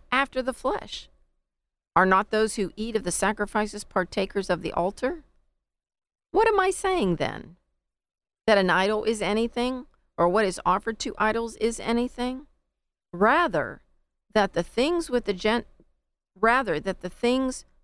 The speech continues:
which the Gentiles sacrifice, they sacrifice to demons and not to God.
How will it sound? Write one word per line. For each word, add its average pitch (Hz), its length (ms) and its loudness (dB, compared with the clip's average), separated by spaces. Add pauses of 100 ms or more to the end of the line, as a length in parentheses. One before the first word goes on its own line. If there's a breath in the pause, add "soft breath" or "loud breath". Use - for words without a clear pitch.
(140)
which 247 440 0 (180)
the 233 120 0
Gentiles 214 760 -2
sacrifice, - 920 -4 (340)
they 214 160 4
sacrifice 208 720 -2
to - 120 -16
demons 170 640 0 (600)
and 185 180 4
not 175 240 0
to - 100 -6
God. 135 400 -2